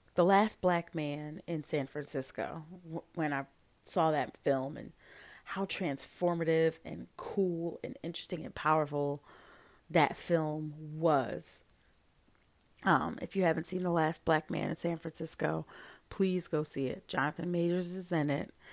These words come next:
and he acts. The man acts. And I kick myself because I don't, I don't think I'm familiar with any of his work prior to The Last Black Man in San Francisco,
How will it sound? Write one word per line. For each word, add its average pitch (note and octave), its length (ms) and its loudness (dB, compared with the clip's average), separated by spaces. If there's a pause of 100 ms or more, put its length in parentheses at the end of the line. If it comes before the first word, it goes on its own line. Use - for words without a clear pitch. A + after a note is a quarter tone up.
(300)
and F3 560 0 (1500)
he F#3 340 0 (100)
acts. - 600 -2 (220)
The E3 80 2
man D#3+ 560 2 (400)
acts. - 480 -4 (120)
And D#3 220 0 (200)
I D#3 160 2
kick - 360 -6
myself C#3+ 380 -2
because D#3 240 -6 (400)
I D3 140 -2 (160)
don't, D#3 400 0 (360)
I D#3 120 0
don't D#3+ 140 -2
think E3 140 -4
I'm D#3+ 100 -2
familiar D#3+ 400 -4
with E3 160 -4
any E3+ 200 -2
of D#3+ 100 -2
his D#3 160 -8
work D#3 320 -6
prior G3+ 880 -2 (560)
to C#4 100 0
The C4+ 100 2
Last D4 420 0 (340)
Black D#4 280 4
Man D#4 160 4
in D#4 60 2
San D#4+ 200 2
Francisco, E4 560 0